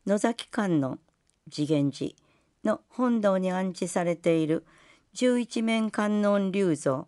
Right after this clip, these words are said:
大東市指定文化財にお参りする伝統行事です。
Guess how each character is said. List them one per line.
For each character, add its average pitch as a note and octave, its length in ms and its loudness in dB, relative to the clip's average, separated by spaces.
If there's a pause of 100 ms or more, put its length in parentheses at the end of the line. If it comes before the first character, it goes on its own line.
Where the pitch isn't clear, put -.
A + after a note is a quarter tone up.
(720)
大 F3 200 0
東 F3 260 0
市 - 100 -10
指 D3 200 -8
定 D#3 220 2
文 C#3 200 -2
化 D3 160 -4
財 - 220 -8 (400)
に A#3+ 240 0
お F#3+ 80 -2
参 F#3 280 0
り F3+ 120 -2
す - 160 -6
る E3 140 -2
伝 F#3+ 360 0
統 F3+ 200 0
行 D#3+ 240 0
事 - 120 -12
で - 160 -10
す。 - 280 -10